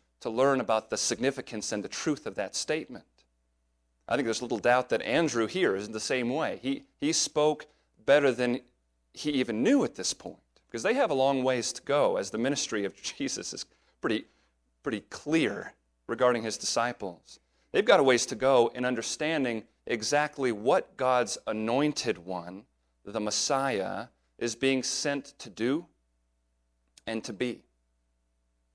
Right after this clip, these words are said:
He doesn't understand that fully. That doesn't mean that this is still,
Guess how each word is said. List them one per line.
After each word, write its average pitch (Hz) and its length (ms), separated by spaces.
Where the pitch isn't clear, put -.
He 160 60
doesn't 170 260
understand 151 600
that 98 180
fully. 98 380
That 147 140
doesn't 160 260
mean 143 240
that 110 120
this 123 200
is 107 100
still, 127 500